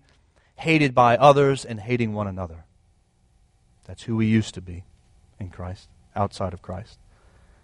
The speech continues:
"But when the goodness and loving kindness of God our Savior appeared," that's Jesus. Note those next three words. "He saved us." He's writing to the church, he's writing to Titus, a Christian. "He saved us."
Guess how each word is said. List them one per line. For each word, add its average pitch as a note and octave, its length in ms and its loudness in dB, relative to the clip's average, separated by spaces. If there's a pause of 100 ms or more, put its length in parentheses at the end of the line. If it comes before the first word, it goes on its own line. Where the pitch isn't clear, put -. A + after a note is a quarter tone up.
(360)
"But B2 100 2
when F#3 200 8
the F#3 60 8
goodness A3 540 4
and F#3 140 4
loving E3 220 4
kindness F3 500 -2
of A#2 140 -2
God D3 340 6
our B2+ 140 2
Savior B2+ 440 0
appeared," F#2+ 520 -6
that's - 260 -18
Jesus. G2+ 580 -6 (1300)
Note G#2 300 0
those A#2+ 160 2
next A#2 260 0
three A2+ 160 -6
words. F2+ 420 -8 (680)
"He D#3+ 680 2 (300)
saved D3+ 720 4 (440)
us." G#3+ 360 6
He's G#2 140 -20
writing A#2+ 220 -4
to G3+ 80 -4
the G#3 60 -8
church, C3 280 -4
he's B2 120 -12
writing C3+ 200 -2
to E3+ 60 -16
Titus, C3 440 0
a B2+ 40 -20
Christian. A#2 460 -10 (340)
"He A3 240 4
saved F3 420 4 (160)
us." A3 540 6